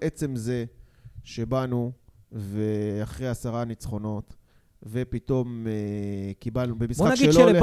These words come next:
Speaker 2: שלבכר,
Speaker 1: רגע.
Speaker 2: סליחה, גם בוא נגיד לבכר שהוא לא השווה את השיא של, אה, רוני לוי, שיש לו עכשיו הזדמנות לעשות את זה.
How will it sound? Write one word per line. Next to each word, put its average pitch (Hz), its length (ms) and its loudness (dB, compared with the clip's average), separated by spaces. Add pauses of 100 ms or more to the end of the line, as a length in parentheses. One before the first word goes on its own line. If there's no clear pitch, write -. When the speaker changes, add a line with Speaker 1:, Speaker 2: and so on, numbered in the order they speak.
(100)
Speaker 2:
שלבכר, 226 160 8
Speaker 1:
רגע. 202 100 8
Speaker 2:
סליחה, 254 220 2
גם 208 100 0
בוא 240 100 -4
נגיד 254 160 -10
לבכר 220 640 -6
שהוא 165 360 8
לא 233 260 10
השווה 202 460 2
את 233 140 -2
השיא 226 280 2
של, 175 340 2
אה, 156 340 4
רוני 175 320 4
לוי, 220 380 0
שיש 196 240 -2
לו 196 60 0
עכשיו 190 240 0
הזדמנות 165 400 0
לעשות 135 360 -2
את 90 80 -10
זה. 87 80 -16